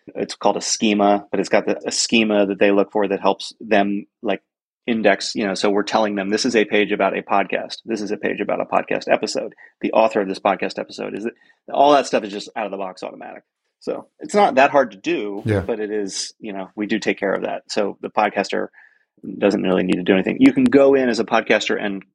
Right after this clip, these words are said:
Speaker 1: tweak your keywords or tweak your title if you want to, which is totally fine. But the, and we have a tool within Podpage where we say, "Here's the state of your S E O." And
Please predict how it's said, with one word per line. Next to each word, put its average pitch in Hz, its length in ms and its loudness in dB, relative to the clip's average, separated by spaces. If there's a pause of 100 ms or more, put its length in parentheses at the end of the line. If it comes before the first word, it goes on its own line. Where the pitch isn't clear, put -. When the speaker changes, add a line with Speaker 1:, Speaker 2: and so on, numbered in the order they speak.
(120)
Speaker 1:
tweak 117 300 0
your 104 100 -4
keywords 98 540 2
or 101 60 -4
tweak - 320 -4
your 107 100 -2
title 98 400 0
if 92 100 -6
you 95 100 -4
want 98 280 -2
to, - 260 -8 (440)
which - 200 -6
is 98 60 -10
totally 98 280 0
fine. 123 280 -8 (320)
But 92 300 2 (280)
the, 113 220 0
and 135 100 4
we 120 80 6
have 113 120 2
a 110 40 0
tool 143 360 2
within 113 280 -2
Podpage 101 420 0
where 107 120 -6
we 95 100 -4
say, 98 160 -4
"Here's 127 340 -2
the 107 140 -10
state 135 380 2
of 117 100 -6
your 107 160 -2
S - 180 -4
E 131 100 -8
O." - 200 -12 (800)
And 101 540 2